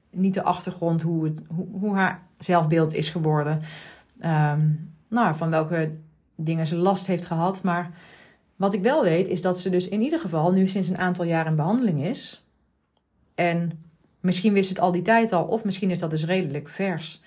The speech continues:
dat ze is gaan erkennen voor zichzelf van, "Hé, wat er met mij gebeurd is in die tijd is foute boel, had nooit mogen gebeuren." Hè, of op zijn minst misschien een klein openingetje van, "Hé, misschien was het wel fout." Want dat is echt zo.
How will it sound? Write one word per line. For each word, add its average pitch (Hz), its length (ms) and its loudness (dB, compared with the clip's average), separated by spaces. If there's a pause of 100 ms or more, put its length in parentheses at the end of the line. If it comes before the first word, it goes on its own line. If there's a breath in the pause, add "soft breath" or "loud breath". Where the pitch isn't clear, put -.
(320 soft breath)
dat 190 200 0
ze 185 220 -4
is 170 280 -4
gaan 160 280 -2
erkennen 165 440 -2
voor 156 120 -2
zichzelf 156 460 -4
van, 156 120 -8
"Hé, 160 220 -2
wat 170 180 -2
er 180 60 -6
met 160 120 -4
mij 156 160 -4
gebeurd 175 400 -4
is 135 180 -8
in 160 140 -6
die 147 100 -8
tijd 143 300 -6
is 151 140 -8
foute 151 340 -4
boel, 226 520 -2
had 156 200 -8
nooit 156 220 -2
mogen 135 240 -6
gebeuren." - 480 0 (600 loud breath)
Hè, 202 140 -2
of 156 100 0
op 151 80 -6
zijn 180 160 2
minst 196 220 4
misschien 190 280 2
een 180 60 2
klein 214 280 4
openingetje 165 540 4
van, 165 120 2
"Hé, 185 140 4
misschien 208 540 2
was 160 160 4
het 156 120 0
wel 139 200 0
fout." 156 480 0
Want 180 160 -2
dat 196 100 0
is 208 200 -6
echt 285 300 -4
zo. 247 300 2